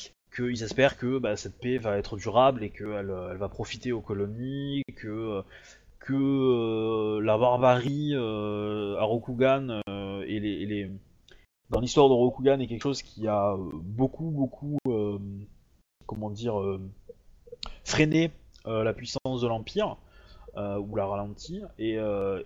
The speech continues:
et que dans les colonies, on est, ils espèrent ne pas, euh, importer ce genre de, de lutte, euh, ancestrale qui, euh, qui sont au final que, euh, que pas vraiment, euh, utiles, quoi. Donc il y a beaucoup cette symbolique-là qui revient dans tous les présents.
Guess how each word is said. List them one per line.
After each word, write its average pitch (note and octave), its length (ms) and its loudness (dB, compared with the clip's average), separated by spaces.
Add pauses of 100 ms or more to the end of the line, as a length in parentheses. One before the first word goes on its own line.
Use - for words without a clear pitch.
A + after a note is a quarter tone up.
(120)
et G2+ 100 -8
que - 160 -14
dans A2 160 -6
les A#2+ 120 -6
colonies, A#2 480 -6
on A2 160 -6
est, G2+ 300 -8
ils G2+ 120 -12 (120)
espèrent B2+ 380 -2
ne A2+ 80 -6
pas, A#2 380 0
euh, G2+ 120 -2 (120)
importer C3+ 560 -2 (680)
ce C3+ 180 -6
genre B2 280 4
de, G#2+ 320 -4 (1080)
de B2 160 4
lutte, B2 380 0
euh, A2 200 0
ancestrale C3+ 600 4 (760)
qui, A2+ 160 -4
euh, G#2 240 0
qui G2 180 -14
sont G#2+ 280 -6
au G#2+ 40 -8
final A#2+ 460 -2
que, A2 140 -12
euh, G#2+ 260 -4
que G#2 140 -10 (600)
pas A2 120 2
vraiment, A2+ 440 -4
euh, G2 100 -4
utiles, F#2+ 280 -10
quoi. - 160 -12 (920)
Donc G#2+ 100 -4
il - 20 0
y - 20 0
a G2 40 2
beaucoup A#2+ 240 -2
cette B2 160 -4
symbolique-là A#2+ 500 -2
qui B2 140 -4
revient A2 200 -2
dans A2 100 -6
tous B2 120 -10
les A#2+ 100 0
présents. B2 400 -2